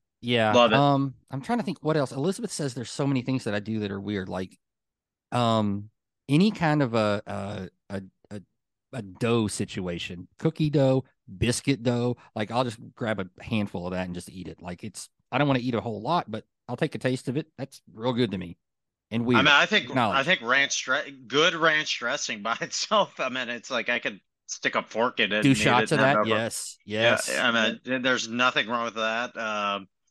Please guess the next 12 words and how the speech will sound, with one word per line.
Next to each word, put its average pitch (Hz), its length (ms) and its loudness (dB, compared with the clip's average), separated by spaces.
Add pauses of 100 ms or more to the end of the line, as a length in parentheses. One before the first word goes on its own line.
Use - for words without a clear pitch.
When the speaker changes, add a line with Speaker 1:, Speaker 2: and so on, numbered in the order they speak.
(300)
Speaker 2:
I'm 107 80 -14
trying 127 200 4
to 113 60 2
think 117 260 -2
what, 117 240 0
some 113 460 -2
hot 120 340 0
sauces. 120 600 0
I 123 40 -4
mean, 110 200 -2
it's 107 160 -4
like 113 200 -2